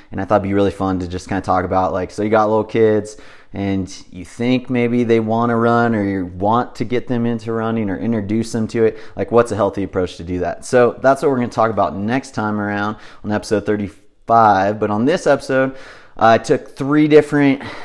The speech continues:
kind of questions, um, that I've gotten, and we're gonna go through those. So that's how to be confident, how to get through miles eighteen through twenty-three of a marathon, and then how to visualize. So we're gonna run through these three topics.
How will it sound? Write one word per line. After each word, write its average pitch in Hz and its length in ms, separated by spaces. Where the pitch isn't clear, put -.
kind 120 180
of 104 80
questions, 120 1000
um, 98 300
that 95 80
I've - 300
gotten, 110 500
and 101 360
we're 104 80
gonna 104 140
go 104 180
through 104 140
those. 90 220
So 117 60
that's 107 220
how 120 260
to 127 80
be 139 140
confident, 131 720
how 127 180
to 131 80
get 123 240
through 120 160
miles 117 680
eighteen 117 560
through 101 200
twenty-three 110 800
of 98 100
a 95 40
marathon, 95 760
and 113 120
then 131 160
how 131 180
to 127 80
visualize. 95 680
So - 180
we're 123 80
gonna 131 160
run 131 260
through 135 200
these 123 180
three 123 220
topics. 120 580